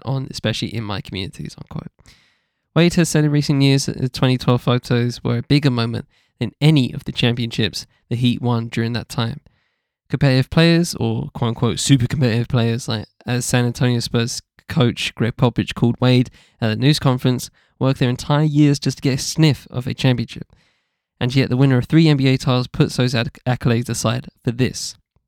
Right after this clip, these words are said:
Wade has accomplished many things in his basketball career to warrant inclusion in the Hall of Fame.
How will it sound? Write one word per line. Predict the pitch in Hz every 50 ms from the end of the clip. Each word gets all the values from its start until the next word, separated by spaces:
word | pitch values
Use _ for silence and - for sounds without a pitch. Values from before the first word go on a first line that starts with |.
| _ _ _ _ _ _ _ _ _ _ - - _ _ _ _ _ _ _
Wade | - 139 156 160 151
has | 151 151 143
accomplished | 143 - 147 139 - - 139 - -
many | 135 135 131
things | 127 - - 127 127 123 127 - -
in | - 151 151
his | 143 127 107
basketball | - 117 117 - - 107 113
career | - - 113 107 107
to | 110 - 117
warrant | 117 120 113 78
inclusion | - - - - 139 135 123 - 127 123 - _ _ _ _ _
in | - 120 123
the | 117
Hall | 123 120 110
of | 104 -
Fame. | - 123 120 110 139